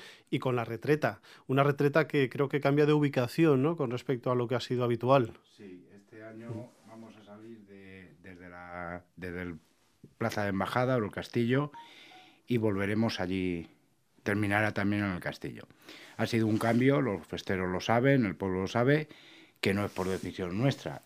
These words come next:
Speaker 2: ha sido un poco por seguridad de, de todos.
Speaker 1: Ujú.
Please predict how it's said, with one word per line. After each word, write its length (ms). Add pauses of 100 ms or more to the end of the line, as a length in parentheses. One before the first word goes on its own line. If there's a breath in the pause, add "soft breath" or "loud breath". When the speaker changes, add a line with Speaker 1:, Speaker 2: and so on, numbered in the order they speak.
Speaker 2:
ha 100
sido 320
un 160
poco 420
por 140
seguridad 600
de, 440 (480 soft breath)
de 120
todos. 260 (720)
Speaker 1:
Ujú. 140